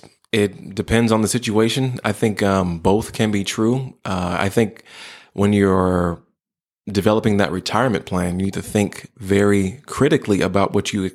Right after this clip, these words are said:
you, about what your expectations of your lifestyle should be.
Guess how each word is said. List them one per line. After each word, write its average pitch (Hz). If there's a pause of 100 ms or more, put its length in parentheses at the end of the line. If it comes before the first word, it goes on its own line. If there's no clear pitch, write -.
you, 98
about 98
what 104
your -
expectations 98
of 92
your 95
lifestyle 92 (320)
should 98
be. 92